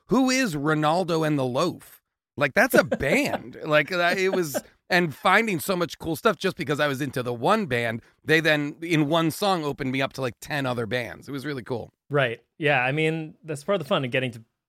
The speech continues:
Speaker 2: add to people's, like, watch lists and things like that. I mean, I've got to watch a bunch of movies I had never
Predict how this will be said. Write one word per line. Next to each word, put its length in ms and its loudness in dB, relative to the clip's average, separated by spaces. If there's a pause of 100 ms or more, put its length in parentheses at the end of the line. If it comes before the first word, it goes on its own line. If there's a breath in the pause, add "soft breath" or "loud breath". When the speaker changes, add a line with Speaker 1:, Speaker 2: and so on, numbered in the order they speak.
(140)
Speaker 2:
add 200 0
to 80 -14
people's, 260 -6
like, 140 -6
watch 340 -6
lists 240 -6
and 80 -10
things 160 -10
like 120 -6
that. 180 -2
I 20 -6
mean, 100 -6
I've 240 0
got 200 -4
to 60 -6
watch 220 -4
a 40 -12
bunch 200 -6
of 60 -16
movies 240 -4
I 80 -4
had 140 -2
never 420 -4